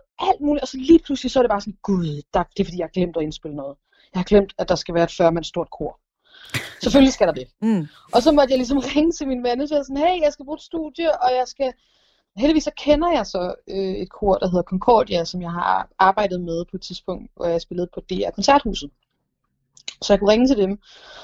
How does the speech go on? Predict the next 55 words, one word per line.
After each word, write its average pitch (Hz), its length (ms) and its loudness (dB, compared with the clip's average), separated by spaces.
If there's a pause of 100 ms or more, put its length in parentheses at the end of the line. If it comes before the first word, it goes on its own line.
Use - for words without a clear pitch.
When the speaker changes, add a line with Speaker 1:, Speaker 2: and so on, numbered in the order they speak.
(160)
Speaker 1:
og 202 100 -2
til 202 100 -4
Mathilde, 208 460 0
som 180 500 -4
er 175 180 -4
deres 180 220 0
korleder, 185 440 2
som 175 160 -4
heldigvis 180 300 -2
skriver 170 280 0
fantastiske 190 480 0
korarrangementer, 170 640 -4
og - 180 -2
ligesom 185 200 -2
f-, - 320 -8
fortælle 202 240 4
hende 185 140 6
sådan, 180 80 0
"Jeg 180 80 4
skal - 160 -4
bruge 240 180 6
det 247 120 6
her. 226 200 4 (580)
Det 202 80 -4
skal 196 180 2
være, 170 300 4 (400)
det 202 80 -4
skal 254 100 4
ikke 240 80 0
være 233 120 2 (120)
kønt, 254 320 4
det 208 100 0
skal - 140 -8
være 175 120 -8
mere 226 200 2
et 196 180 -4
råbekor, 208 600 4
det 190 120 -8
skal 196 140 -8
mindre 196 280 0
om 170 100 0
en 175 80 -8
serbisk 202 540 -4
landsby," 196 720 0
eller 170 180 -2
sådan, 185 180 -8
det 180 100 -8
skal 208 140 -4
sådan. 190 240 -2 (960)
Og 208 80 2
hun 247 160 6
fik 277 120 2
hurtigt 277 400 4
stablet 220 340 -2
på 202 80 -16